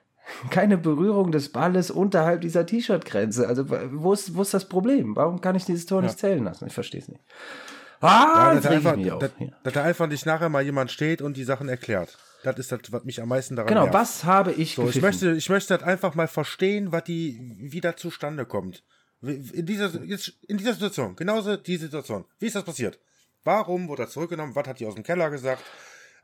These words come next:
Speaker 2: Anhand welches
Speaker 1: Nee, also da
Speaker 2: Bildes haben die die Entscheidung getroffen? Das möchte ich einfach mal wissen, damit man grundsätzlich mal versteht.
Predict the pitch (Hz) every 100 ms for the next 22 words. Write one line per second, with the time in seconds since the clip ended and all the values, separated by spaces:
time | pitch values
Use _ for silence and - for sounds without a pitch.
0 | _ 143 127 143 131 143 156 156 170 165
1 | 170 147 - 139 135 135 120 180 156 147
2 | 143 175 220 214 190 175 165 220 165 165
3 | 170 175 139 135 220 196 - 165 - 147
4 | 98 87